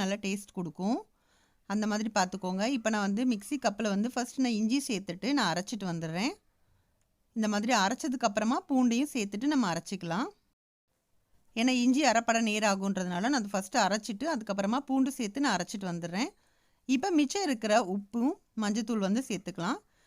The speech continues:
மஞ்சத்தூள் நீங்க வேணும் அப்படின்னா நீங்க சேர்த்துக்கோங்க. நான் வந்து பாத்தீங்கன்னா கால் டீஸ்பூன் தான் நான் வந்து சேர்த்துருக்கேன், ஒரு கலருக்காக தான். இப்ப இதுல வந்து கொஞ்சம் ரீஃபைண்ட் ஆயில் வந்து நம்ம சேர்த்துக்கலாம். சேர்த்துட்டு இந்த மாதிரி நான் அரைச்சிட்டு வந்துட்டேன். நல்ல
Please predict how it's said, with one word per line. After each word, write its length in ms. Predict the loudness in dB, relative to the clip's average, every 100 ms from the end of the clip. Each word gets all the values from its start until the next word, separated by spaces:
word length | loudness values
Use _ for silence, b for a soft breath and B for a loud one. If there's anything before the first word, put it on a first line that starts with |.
| _ 0
மஞ்சத்தூள் 500 | 2 2 -2 0 2
நீங்க 140 | 2 2
வேணும் 220 | 2 2
அப்படின்னா 280 | 2 0 0 2
நீங்க 140 | 0 -2
சேர்த்துக்கோங்க. 400 | -6 -2 -2 0
நான் 120 | 2
வந்து 140 | 2 0
பாத்தீங்கன்னா 300 | -2 -2 -2 0
கால் 280 | 2 2 0 -2
டீஸ்பூன் 380 | -6 -4 -2 0
தான் 100 | 0
நான் 80 | 0
வந்து 140 | 0 -2
சேர்த்துருக்கேன், 520 | -6 -6 -12 -6 -4 -4 -4
ஒரு 120 | -6 -10 b b 0
கலருக்காக 540 | 2 4 2 2 2 0
தான். 160 | 0 0 -4 _ _ _ _ _ _ _ _ _ _ _ -4
இப்ப 160 | 2 2
இதுல 160 | 4 2 2
வந்து 140 | 2 0
கொஞ்சம் 220 | 0 2 0
ரீஃபைண்ட் 320 | 2 2 4
ஆயில் 140 | 2 0
வந்து 160 | 0 0
நம்ம 120 | -2 -6
சேர்த்துக்கலாம். 540 | -6 -6 -4 -2 -2 -4 _ _ _ _ _ _ _
சேர்த்துட்டு 400 | 0 0 2 2 4
இந்த 100 | 4
மாதிரி 220 | 2 0 2
நான் 120 | 2
அரைச்சிட்டு 340 | 0 -4 -4 -4
வந்துட்டேன். 340 | -4 -2 -2
நல்ல 220 | 0 0